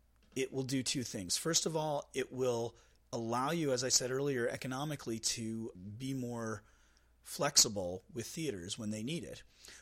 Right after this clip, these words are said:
But also, it gives you more opportunity to choreograph different kinds of fights. If you have a hammer,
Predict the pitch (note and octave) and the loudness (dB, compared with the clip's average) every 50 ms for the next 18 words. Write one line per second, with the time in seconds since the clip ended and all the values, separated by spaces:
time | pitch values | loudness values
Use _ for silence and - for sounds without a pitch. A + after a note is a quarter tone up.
0 | - - D#3+ D#3 F3+ A3 A3+ - - E3 C#3 C3+ - - C#3+ D3 - - F3+ F#3+ | -6 -2 2 2 4 8 10 10 10 10 8 4 2 -2 -4 -6 0 2 2 2
1 | F3 D#3 G3 F#3+ F3 D#3 D3 D3 D3 A2 C3 C3+ - - A#2 - - E3 E3 D#3 | 4 4 2 4 4 4 4 2 2 0 0 -2 -2 -4 -6 -4 -2 -2 -2 -2
2 | D3 C3+ B2+ B2 B2 A#2+ A#2+ - - - - - D#3+ C#3 C3 C3 C3+ B2 A#2+ - | 0 0 -2 -2 -4 -4 -4 -6 -6 -4 0 2 2 2 2 2 2 2 2 0
3 | - C3 - - A#2 - - - - - B2 A#2 A2 G#2 - G#2 - - - D#2 | -2 -4 -4 -4 -6 -8 -8 -8 -6 -4 -4 -2 -2 -2 -4 -4 -6 -8 -8 -8
4 | - - - - - - - - - B2+ A#2 - - - - F#3 F#3+ F#3+ F#3+ F#3+ | -4 0 2 2 2 0 -2 -6 -6 -6 -6 -6 -6 -6 -2 0 0 2 2 0
5 | F3+ - - - - - - - - - - - D#3+ - - D3 C#3 C3 B2 A#2+ | 0 -4 -8 -14 -18 -20 -20 -20 -18 -8 -4 -4 -2 0 0 0 0 2 0 0
6 | A#2+ A2 | 0 -2